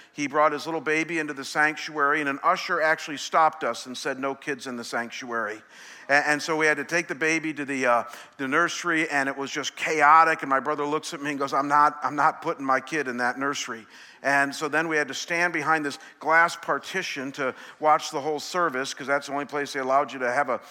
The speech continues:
baby if you wanted to watch the service. And it just wasn't all that engaging of a service.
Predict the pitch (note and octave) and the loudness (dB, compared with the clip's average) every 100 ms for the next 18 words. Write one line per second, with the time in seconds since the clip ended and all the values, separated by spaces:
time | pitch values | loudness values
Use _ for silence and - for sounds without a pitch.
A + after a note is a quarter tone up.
0 | - C#3+ D#3 D3 C3+ B2 C3 C#3+ C#3 C3+ | -8 -2 -2 -2 -6 -6 -2 0 0 0
1 | C#3 C#3+ - C3 E3+ E3+ C#3+ - D#3 D3+ | 0 0 -6 -8 -4 -4 -4 -4 -2 -2
2 | C#3 D3+ C#3+ D#3+ D3+ C#3 C#3+ D3 C3+ C3 | -4 -6 -4 -4 -4 0 0 4 4 2
3 | C3+ C3 C3+ C3+ C3 B2 A#2+ A2+ - A#2+ | 0 -6 -6 -6 -6 -4 -4 -4 -4 -4
4 | G2+ G#2 - | -6 -10 -10